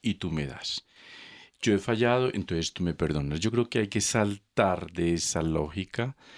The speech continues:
eh, a una lógica de la gratuidad. Y en esa lógica de la gratuidad es, según lo que yo he compartido acá, un es-, un escenario, una ecología donde todos los seres humanos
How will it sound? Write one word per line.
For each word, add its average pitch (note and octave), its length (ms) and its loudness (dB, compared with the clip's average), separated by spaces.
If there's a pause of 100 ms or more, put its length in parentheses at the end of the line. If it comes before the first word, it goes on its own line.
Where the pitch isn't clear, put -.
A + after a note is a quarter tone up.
(420)
eh, F2+ 760 2
a G2 180 2
una F#2+ 260 4
lógica G#2 340 0
de F#2+ 60 4
la E2+ 160 2
gratuidad. E2+ 1080 0 (520)
Y G#2 160 4
en F#2+ 100 6
esa G2 240 2
lógica G2+ 340 2
de F2+ 60 4
la E2+ 80 2
gratuidad F2 840 0 (120)
es, G2 400 2
según E2+ 320 0
lo E2 100 -2
que - 140 -2
yo D#2+ 420 0
he F2+ 140 -2
compartido E2 640 -2
acá, A2 340 -2 (680)
un G2+ 200 2
es-, A2 300 2
un G2+ 200 4
escenario, G2 560 2
una G#2+ 220 4
ecología F#2+ 960 0
donde F2 340 2
todos G#2+ 380 2
los A2 220 -2
seres F#2 340 0
humanos E2+ 540 0